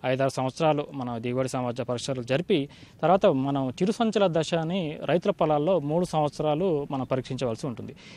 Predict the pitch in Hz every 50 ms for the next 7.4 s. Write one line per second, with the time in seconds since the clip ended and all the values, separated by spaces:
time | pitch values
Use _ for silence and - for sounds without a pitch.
0 | - - 170 185 175 180 202 233 226 - 220 208 202 185 - - 196 190 190 196
1 | 180 156 147 156 - - - 151 147 165 160 - 143 139 165 180 170 - - 185
2 | 185 170 170 143 117 - - - 147 160 160 185 165 143 135 131 - - - -
3 | - 143 151 151 - 190 175 175 170 170 165 156 147 135 139 135 143 139 170 160
4 | - 165 147 147 147 160 175 160 143 143 151 160 175 143 131 139 147 165 156 147
5 | 131 120 - - - 165 120 123 - - - - - 160 165 156 139 131 - -
6 | 262 226 185 165 160 165 - - - - 165 139 135 123 147 139 151 180 220 175
7 | 147 135 147 131 - - 120 113